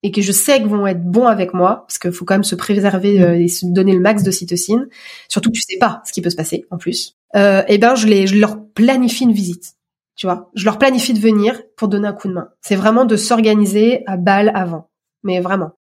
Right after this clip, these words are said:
Speaker 1: Le conjoint, pardon, le coparent, qui ne prenne pas ses congés en disant, « Je les colle à mes vacances. » Non, on a besoin du coparent tout de suite.
Speaker 2: On est bien d'accord.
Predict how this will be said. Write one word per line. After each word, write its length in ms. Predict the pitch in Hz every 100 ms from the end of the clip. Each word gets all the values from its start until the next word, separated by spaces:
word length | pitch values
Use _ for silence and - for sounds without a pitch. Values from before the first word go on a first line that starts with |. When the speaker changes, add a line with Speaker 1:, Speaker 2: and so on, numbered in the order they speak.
| _ _ -
Speaker 1:
Le 200 | 190 190
conjoint, 340 | 185 233 233
pardon, 240 | 233 202 226
le 60 |
coparent, 520 | 226 196 202 208 262 262
qui 120 | -
ne 40 | 196
prenne 260 | - 208
pas 140 | 226 240
ses 180 | 233
congés 380 | 220 208 196 226
en 80 | 226
disant, « 280 | 196 196 226
Je 80 | 202
les 100 | 180
colle 160 | 208
à 40 | 196
mes 120 | 190
vacances. » 460 | 190 180 160 - -
Non, 180 | 185 - -
on 80 | 196
a 80 | 180
besoin 300 | 185 196 208
du 120 | 202
coparent 640 | 185 180 175 185 214 220
tout 140 | - 220
de 40 |
suite. 300 | - 175 - - -
Speaker 2:
On 40 | 196
est 60 |
bien 140 | 190 214
d'accord. 420 | 196 190 170